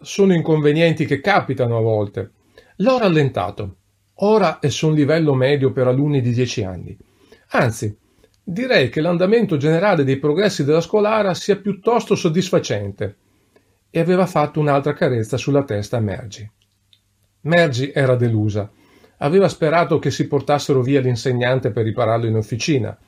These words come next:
Una volta s'erano tenuti quello di Tommy per circa un mese, perché il settore storia era andato completamente a pallino.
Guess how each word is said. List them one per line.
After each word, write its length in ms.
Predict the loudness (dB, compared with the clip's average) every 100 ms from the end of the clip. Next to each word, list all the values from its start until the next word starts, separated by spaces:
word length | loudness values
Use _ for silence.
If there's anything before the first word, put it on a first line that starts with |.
| _ _ _ -2
Una 220 | 2 2
volta 520 | 2 2 2 0 0 -10
s'erano 420 | 0 2 4 4
tenuti 400 | 2 2 2 0
quello 240 | 2 2
di 160 | 2 0
Tommy 340 | 2 2 0
per 160 | -2 -4
circa 300 | -2 -2 0
un 100 | 0
mese, 400 | 2 0 -2 -10 _ _ _ _
perché 260 | -4 0 0
il 60 |
settore 440 | 0 -4 0 0 0
storia 520 | -2 0 2 2 2
era 200 | 0 2
andato 320 | 2 0 0
completamente 640 | -2 0 0 2 0 0
a 60 | -2
pallino. 500 | -2 -2 -4 -8